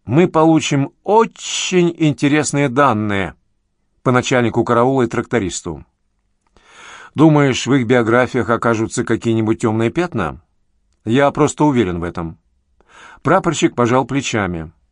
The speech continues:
Посмотрим. Утро вечера мудренее.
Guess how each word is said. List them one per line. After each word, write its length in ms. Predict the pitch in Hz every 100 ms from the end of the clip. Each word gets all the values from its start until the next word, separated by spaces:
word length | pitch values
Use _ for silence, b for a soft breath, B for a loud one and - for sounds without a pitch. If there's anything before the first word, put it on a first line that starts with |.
| _ _ -
Посмотрим. 720 | 160 170 160 160 147 92 - _ _ _ _
Утро 260 | 139 - 160
вечера 360 | 131 127 135 127
мудренее. 640 | 123 123 104 92 80